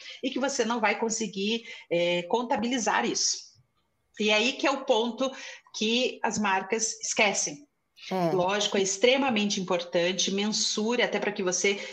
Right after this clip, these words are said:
Speaker 1: saiba melhor aquilo que tá funcionando no, no, na, no, na distribuição do conteúdo,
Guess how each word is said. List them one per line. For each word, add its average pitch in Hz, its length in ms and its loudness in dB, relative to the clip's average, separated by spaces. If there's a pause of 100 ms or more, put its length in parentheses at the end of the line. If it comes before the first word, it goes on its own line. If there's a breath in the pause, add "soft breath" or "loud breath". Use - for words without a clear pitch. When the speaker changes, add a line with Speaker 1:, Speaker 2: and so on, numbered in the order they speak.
(100)
Speaker 1:
saiba 240 540 2
melhor 180 400 2
aquilo 185 260 -2
que - 100 -14
tá 190 120 0
funcionando 180 1000 0
no, 170 240 -2
no, 165 220 -2
na, 170 160 0
no, 180 260 0
na 180 220 -2
distribuição 208 840 0
do 214 80 -2
conteúdo, 196 840 0